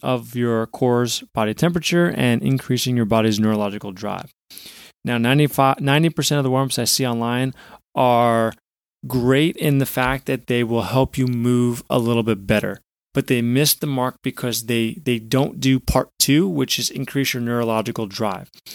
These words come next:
Now, you're probably sitting here thinking, like, "Well, what the hell is Joe talking about when he says neurological drive? Like,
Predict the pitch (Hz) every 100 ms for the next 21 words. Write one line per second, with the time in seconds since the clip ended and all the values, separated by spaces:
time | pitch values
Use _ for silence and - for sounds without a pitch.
0 | - - - _ _ _ _ _ _ _
1 | - 147 143 143 147 151 143 135 - 139
2 | 123 127 120 127 131 120 110 113 120 113
3 | 127 135 151 117 123 117 107 104 - _
4 | 135 120 113 110 104 113 107 101 110 107
5 | - 107 98 98 107 104 107 - 110 98
6 | 101 104 98 95 90 - 98 - 90 82
7 | - 110 101